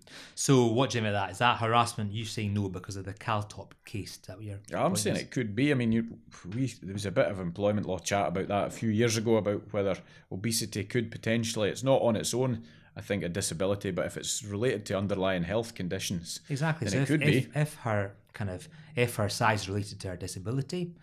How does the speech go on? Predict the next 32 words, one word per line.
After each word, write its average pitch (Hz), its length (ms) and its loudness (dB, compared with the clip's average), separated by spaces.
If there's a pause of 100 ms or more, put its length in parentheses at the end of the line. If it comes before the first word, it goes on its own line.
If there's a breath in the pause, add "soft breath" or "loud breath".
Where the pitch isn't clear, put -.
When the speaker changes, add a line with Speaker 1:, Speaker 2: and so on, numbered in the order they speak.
Speaker 2:
Mm-hmm. 98 260 -2
Speaker 1:
that 101 280 -4
could 170 320 -2
be 120 220 0
discrimination, 110 640 -6
could 143 180 -4
of 110 140 -10
some, 135 400 -2
of 104 100 -12
some 139 260 -4
shape - 280 -8
or - 40 -20
form. 104 320 -10 (200)
Speaker 2:
Yeah, 113 220 2 (200)
totally. 98 360 -2
So, 87 340 0 (500)
yeah, 110 240 4
there's 107 180 4
some, 131 220 4 (160)
there 123 100 2
could 143 160 6
have 131 80 4
been 131 100 6
some 113 220 4
mileage 120 400 6
in 101 120 0
that 113 200 2
as 107 140 0
an 107 100 2
issue 110 240 0
for 98 140 -2
Natalie. 101 400 0